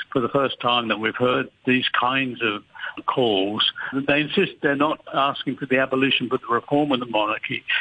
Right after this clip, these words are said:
They want, uh, reform of the constitution, uh, they want fresh elections,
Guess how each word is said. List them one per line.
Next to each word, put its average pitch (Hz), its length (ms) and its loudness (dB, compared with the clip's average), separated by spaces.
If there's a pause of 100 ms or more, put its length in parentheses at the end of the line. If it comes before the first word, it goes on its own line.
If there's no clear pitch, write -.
(140)
They 127 100 2
want, 131 420 0
uh, 120 380 2
reform 156 460 2
of 151 80 0
the 135 80 -6
constitution, 113 1000 0 (340)
uh, - 120 0
they 131 180 0
want 120 280 -2 (120)
fresh 143 280 0
elections, 107 760 -2